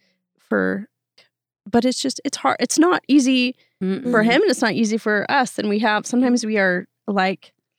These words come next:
Speaker 1: awesome and golden and certain days.
Speaker 2: Mm-hmm.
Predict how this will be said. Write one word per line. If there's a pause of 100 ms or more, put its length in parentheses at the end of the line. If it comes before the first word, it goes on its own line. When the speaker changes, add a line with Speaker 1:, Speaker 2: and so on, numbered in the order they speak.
(360)
Speaker 1:
awesome
and (540)
golden (640)
and
certain
days.
Speaker 2:
Mm-hmm.